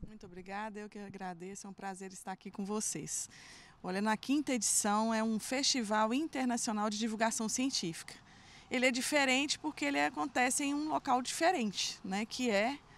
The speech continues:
que são bares. O objetivo é democratizar a ciência, né, que a ciência chegue até a comunidade de Valadares e região de forma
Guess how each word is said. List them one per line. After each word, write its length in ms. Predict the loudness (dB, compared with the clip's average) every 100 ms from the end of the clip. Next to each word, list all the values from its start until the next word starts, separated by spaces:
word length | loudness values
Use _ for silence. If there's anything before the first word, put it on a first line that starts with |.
| -20 -20 -20 -20 -6
que 120 | 0
são 200 | 2 6
bares. 680 | 8 8 8 4 0 0 -4 -16 -20 -8
O 120 | -2
objetivo 920 | 2 2 4 4 4 4 2 2 6
é 240 | 6 6 -2 -12 -8
democratizar 840 | 2 4 4 0 -2 -2 2 2 4
a 20 |
ciência, 640 | 2 2 0 0 -4 -6 -12 _
né, 160 | -10 -8
que 360 | -6 -4 -4 -6
a 160 | 0 0
ciência 540 | 2 2 2 2 2
chegue 440 | 4 4 4 0 -2
até 300 | -4 0 0
a 80 | 0
comunidade 840 | -2 0 0 2 2 2 -2 -6
de 120 | -4
Valadares 720 | -2 2 4 4 4 4 2 -2
e 60 |
região 640 | 0 0 2 4 4 2 -4 -14 -18 -18 -6
de 120 | 0
forma 520 | 0 4 6 8 4